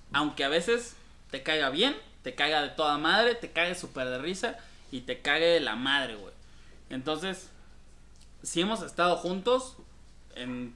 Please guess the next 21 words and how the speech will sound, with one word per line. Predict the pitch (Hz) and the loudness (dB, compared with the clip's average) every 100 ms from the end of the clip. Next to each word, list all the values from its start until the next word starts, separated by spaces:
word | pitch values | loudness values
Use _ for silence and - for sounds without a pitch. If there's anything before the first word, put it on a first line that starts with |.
| - | -8
muchas | 143 175 160 | -4 -2 -4
cosas | - 151 170 - | -4 -6 -8 -10
y | |
por | - 110 | -10 -6
muchas | 139 147 156 | -4 -4 -6
cosas, | 143 143 196 247 - - - - - - - | -6 -2 -2 -2 -8 -20 -16 -14 -12 -12 -10
buenas | 127 151 170 143 | -4 0 0 -2
o | |
malas, | 127 147 170 196 | -2 0 2 0
creo | - 143 | -2 -6
que | 151 147 131 - - - - - - - - - - | -4 -4 -4 -8 -20 -20 -20 -20 -20 -20 -20 -18 -8
no, | 165 175 214 214 | 0 4 4 4
no | 180 190 208 | 2 4 6
que | 233 | 4
debamos | 175 160 196 190 | 6 4 4 0
de | 151 | -4
seguir | 139 131 180 185 | -6 -2 -2 -2
porque | 139 160 | -6 -4
es | |
tu | 185 | -2
obligación, | 156 120 110 - 190 | -2 -4 -6 -2 0